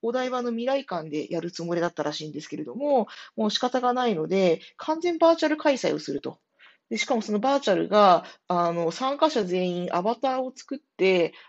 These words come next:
アバターで交流をするという、なんて言ったらいいんですかね、そのブイアール上の、あの、あの、学会をすると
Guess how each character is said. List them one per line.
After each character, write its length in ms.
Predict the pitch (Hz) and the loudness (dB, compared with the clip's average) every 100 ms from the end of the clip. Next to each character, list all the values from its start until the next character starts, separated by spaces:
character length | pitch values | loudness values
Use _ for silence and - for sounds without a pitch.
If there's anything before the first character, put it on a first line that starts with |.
| - | -4
ア 140 | 202 | -2
バ 140 | 254 | -2
タ 260 | 277 294 294 | 2 4 4
ー 40 | |
で 120 | 285 330 | 0 -4
交 260 | 277 240 | -4 -4
流 140 | 233 226 | -2 -2
を 60 | |
す 140 | 220 220 | -4 -6
る 120 | 220 | -6
と 140 | 151 | -6
い 300 | 135 185 175 | -2 2 2
う、 60 | - - - | 0 -8 -18
な 100 | 170 | -14
ん 40 | 208 | -10
て 120 | 190 | -10
言 20 | |
っ 40 | 185 | -8
た 80 | |
ら 60 | 160 | -8
い 40 | |
い 20 | 151 | -6
ん 20 | |
で 60 | |
す 80 | 156 | -8
か 80 | - | -8
ね、 240 | 160 180 | -2 -2
そ 120 | 165 165 | -2 -4
の 100 | 160 | -4
ブ 280 | 170 214 | -2 2
イ 140 | 294 330 | 2 4
ア 140 | 339 | 4
ー 60 | 339 | 4
ル 140 | 330 | 0
上 300 | 311 330 320 | -2 -2 -2
の、 420 | 320 415 392 185 185 - - | -2 0 0 -2 -8 -20 -18
あ 240 | - 196 185 | -6 -2 0
の、 580 | 170 160 156 113 - - _ _ | 0 -2 0 -2 -4 -10 _ _
あ 200 | - 165 | -4 -4
の、 520 | 151 107 82 78 78 - - - | -2 -4 -4 -2 -4 -8 -14 -12
学 280 | 185 175 175 | 0 0 2
会 180 | - 170 | 2 4
を 80 | 170 | 2
す 140 | - | -2
る 80 | 151 | -12
と 140 | - | -14